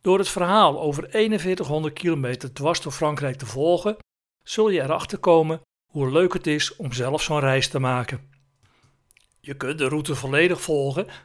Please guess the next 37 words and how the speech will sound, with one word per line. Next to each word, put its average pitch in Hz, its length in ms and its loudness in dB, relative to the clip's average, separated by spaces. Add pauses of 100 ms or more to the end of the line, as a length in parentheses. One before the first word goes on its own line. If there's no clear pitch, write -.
of 233 200 4
de 233 100 -4
informatie 208 600 0
gebruiken 156 400 -2
als 147 140 -2
inspiratie 139 720 -4
voor 139 140 -2
je 113 60 -6
eigen 143 340 -2
avontuur 135 500 -4
in 151 80 -2
Frankrijk. 127 600 -4 (1120)
Ik 220 220 -2
maakte 220 300 -2
de 208 60 -2
hele 175 240 0
tocht 175 220 0
dus 143 100 -6
met 139 140 -2
de 156 60 0
auto, 139 480 -4 (200)
maar 131 140 -10
met 123 120 -10
een 123 100 -8
motor, 165 460 2 (220)
auto, 151 480 0
met 135 160 -10
caravan 156 560 2 (240)
of - 180 2
camper 156 420 2 (440)
is - 160 4
die 127 140 -2
ook 123 140 -10
heel 156 240 4
goed 170 220 -4
te 196 80 -2
doen. 123 320 -4